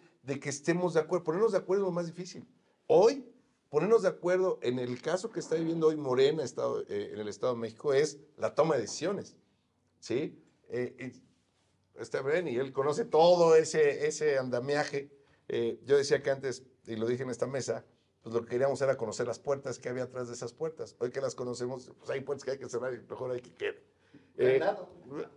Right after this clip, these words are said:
Speaker 1: sí, y hoy esa parte cambia, de, se cambia uno de mostrador. Hoy la decisión recae, porque es muy fácil del, "ya llegué, ya estoy, me toca a mí, soy, soy el mejor", y los demás, pues no. No, el que toma las decisiones,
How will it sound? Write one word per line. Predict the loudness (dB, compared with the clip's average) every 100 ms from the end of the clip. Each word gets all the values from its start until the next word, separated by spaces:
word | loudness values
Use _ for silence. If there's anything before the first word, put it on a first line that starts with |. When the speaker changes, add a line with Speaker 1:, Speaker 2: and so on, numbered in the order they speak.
| -20
Speaker 1:
sí, | -4 4 6 6 4
y | 6
hoy | 8 8 6 -2 -18 _
esa | 2 2 -2 0
parte | -2 -2 2 2 2 -6 _ _
cambia, | 0 2 4 4 4 0
de, | 0 0 0
se | -8 -2
cambia | 0 0
uno | 0
de | -2
mostrador. | -2 -6 -6 -2 -2 -2 -2
Hoy | 0
la | 0
decisión | -2 -6 -12 -8 -6 -6 -10 _ _
recae, | -6 -6 -6 -8 -6 -4 -4 -6 _ _ _ -10
porque | -8 -2 0
es |
muy | 0 0
fácil | 0 -2 -2 -4
del, | -6 -8 -2
"ya | 0
llegué, | 0 -2 -2 -2
ya | -2
estoy, | -4 0 4 4 2 -8 -6
me | -4
toca | -2 -2 -2
a |
mí, | -2 -4
soy, | -2 -2 -2 -4
soy | 0 0
el | 0
mejor", | -2 0 0 0
y | -4
los | -4 -6
demás, | -8 -10
pues | -12 -12
no. | -12 -12 _ _
No, | 2 2 2
el | -4 -6
que | -6
toma | -2 4 4 4 -2
las | -4 -6
decisiones, | -12 -14 -12 -12 -12 -16